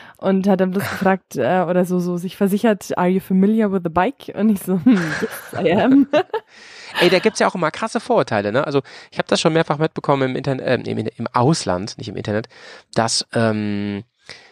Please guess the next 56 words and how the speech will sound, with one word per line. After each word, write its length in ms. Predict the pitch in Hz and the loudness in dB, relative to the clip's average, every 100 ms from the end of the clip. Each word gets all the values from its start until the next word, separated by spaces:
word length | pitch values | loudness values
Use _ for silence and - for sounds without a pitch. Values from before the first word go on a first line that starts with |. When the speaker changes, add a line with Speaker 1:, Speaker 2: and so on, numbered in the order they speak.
| _ | _
Speaker 2:
dass 140 | - - | -10 -2
manchmal 280 | 190 - 170 | -2 0 -2
Frauen 240 | - 180 | 2 2
nicht 120 | 160 | 0
zugetraut 420 | - 143 - - - | -2 -2 -2 -4 -2
wird, 160 | 98 | -2
ne? 200 | 113 196 | 0 -2
Dass 140 | 165 120 | -2 -4
die 100 | 123 | -4
kriegen 240 | - 156 | -4 0
dann 100 | 143 | 0
immer 140 | 131 127 | 2 0
so 80 | |
kleine 280 | 131 135 123 | 0 0 0
Maschinchen 500 | 123 - 151 170 98 | 0 -2 -4 -2 -4
und 100 | 95 | -4
sowas. 440 | 98 92 90 - - - - - | -6 -6 -6 -10 -18 -20 -20 -6
So, 160 | 208 196 | 2 4
Speaker 1:
<laughs> 100 | 247 | 4
Speaker 2:
dass 140 | 160 | 2
die, 200 | - 110 | -4 -6
dass 180 | - 107 | -4 -4
die 100 | 117 | 0
so, 120 | 110 104 | 0 0
so, 200 | 110 104 | -2 -2
so 60 | 107 | -2
ein 80 | 101 | 0
Bike 280 | 120 143 98 | 0 0 -2
handeln 260 | 82 90 | -4 -6
können. 260 | - - 50 - - - - _ - | -8 -8 -8 -16 -20 -20 -20 _ -4
Ähm, 300 | 107 101 98 110 | 0 0 -2 2
aber 100 | 262 | 2
Speaker 1:
Mhm. 40 | |
Speaker 2:
find 100 | 262 | 4
ich 60 | - | 2
ja 60 | - | 2
cool. 220 | 285 127 - _ _ | 4 4 0 _ _
Find 60 | - | -6
ich 40 | 135 | -4
ja 80 | 135 190 | -2 2
cool, 120 | 127 | 2
dass 120 | 107 | 2
der 100 | 104 | 2
da, 260 | 98 95 95 | 2 2 0
ähm, 440 | 107 101 98 98 - - | -2 -2 -4 -8 -8 -6
ganz 180 | 101 | -4
anders 240 | - 101 95 | -2 -2 -4
drauf 260 | - 101 98 | -4 -2 -2
war, 60 | |
auf 100 | 98 | -2
jeden 120 | 95 98 | -2 -2
Fall. 180 | 95 - - - - - _ | -2 -4 -12 -20 -20 -20 _
Speaker 1:
Fand 340 | 214 208 208 240 | -2 2 4 4
ich 120 | 196 | 2
Speaker 2:
Ähm, 100 | 196 | -2
Speaker 1:
auch 140 | 214 | -6